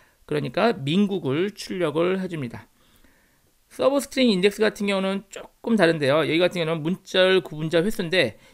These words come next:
예를 볼게요. 서브스트링 인덱스하고 카페 점 네이버 닷컴인데 여기서 점을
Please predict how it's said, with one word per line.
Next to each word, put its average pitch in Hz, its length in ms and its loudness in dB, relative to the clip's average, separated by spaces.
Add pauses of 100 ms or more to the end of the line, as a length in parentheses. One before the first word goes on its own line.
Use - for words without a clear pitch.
(140)
예를 202 300 4
볼게요. - 400 -4 (360)
서브스트링 233 640 0
인덱스하고 175 720 2
카페 240 400 2
점 208 260 0
네이버 165 380 4
닷컴인데 170 800 0
여기서 170 260 0 (200)
점을 277 640 2